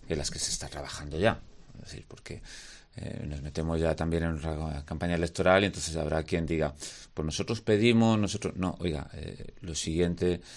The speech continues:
para mejorar, eh, la calidad asistencial de los pacientes oncológicos será el hospital de día oncológico que presentó el presidente Mañueco,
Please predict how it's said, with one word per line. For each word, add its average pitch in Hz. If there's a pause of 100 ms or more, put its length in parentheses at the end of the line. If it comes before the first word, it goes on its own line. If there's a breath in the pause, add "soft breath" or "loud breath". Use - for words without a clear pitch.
(220 loud breath)
para 85
mejorar, 82
eh, 78
la 80
calidad 82
asistencial 85
de 80
los 73
pacientes -
oncológicos 85 (280 loud breath)
será 87
el 85
hospital 80
de 76
día 73
oncológico 78
que 92
presentó 73
el 85
presidente -
Mañueco, 117